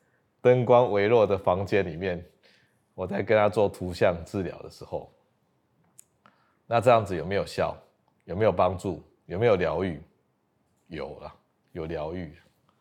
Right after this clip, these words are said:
所以方医师就是说，你不需要等到做梦的时候啊，你就直接闭起眼睛，就跟他对话，一直跟他对话。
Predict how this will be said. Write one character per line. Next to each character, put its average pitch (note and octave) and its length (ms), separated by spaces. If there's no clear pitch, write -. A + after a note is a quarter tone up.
所 - 180
以 G2 220
方 G#2 220
医 - 20
师 G2+ 300
就 G2+ 160
是 G2 120
说， F#2+ 400
你 F2 120
不 G#2+ 120
需 G2 120
要 G#2+ 100
等 E2 180
到 F#2+ 260
做 G2 200
梦 F2+ 240
的 D#2+ 80
时 E2 160
候 E2+ 260
啊， E2 100
你 D#2+ 160
就 G#2 140
直 F2+ 160
接 F#2+ 360
闭 G2 160
起 F2+ 160
眼 D#2 160
睛， F2 340
就 F#2+ 140
跟 F2+ 260
他 F2 200
对 E2+ 280
话， D2 320
一 G2+ 80
直 F#2 160
跟 F2 160
他 F2 160
对 F2 240
话。 - 340